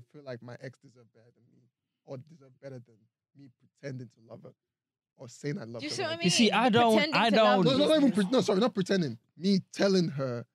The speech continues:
Speaker 1: 'cause I, I did care about her, I did do stuff for her, I did, I did, to me, I thought I was in love, right? And, but the thing, I was also in denial. There were things that I knew that I wasn't okay with, but I wasn't able to,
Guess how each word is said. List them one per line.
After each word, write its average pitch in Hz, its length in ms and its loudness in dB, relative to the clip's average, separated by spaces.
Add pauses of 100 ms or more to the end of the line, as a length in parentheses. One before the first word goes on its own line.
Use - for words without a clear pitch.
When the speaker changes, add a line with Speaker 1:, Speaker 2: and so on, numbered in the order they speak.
(240)
Speaker 1:
'cause 202 120 -2
I, 190 200 0
I 185 80 0
did 196 240 -2
care 302 140 -2
about 131 180 -6
her, 123 60 -6
I 131 40 -8
did 156 180 -4
do 151 120 -6
stuff 139 280 -8
for 120 80 -14
her, 120 60 -6
I 120 40 -6
did, 135 280 -6
I 139 100 -10
did, 180 240 -6
to 151 100 -8
me, 202 180 -2
I 175 80 0
thought 151 240 -6
I 135 40 -4
was 123 140 -10
in 117 140 -16
love, 101 140 -16 (240)
right? 117 180 -8 (640)
And, 151 280 -8 (360)
but 139 100 -10
the 196 140 -8
thing, 170 160 -4
I 135 60 -4
was 135 120 -6
also 147 160 -6
in 135 80 -6
denial. 120 460 -10
There 127 100 -10
were 131 80 -8
things 151 300 -6
that 127 200 -6 (180)
I 123 120 -10
knew 131 380 -8
that 113 180 -10
I 107 40 -12
wasn't 120 300 -12 (380)
okay 131 160 -6
with, 110 220 -10 (120)
but 107 80 -16
I 110 40 -10
wasn't 110 300 -12
able 117 180 -20 (140)
to, 113 140 -20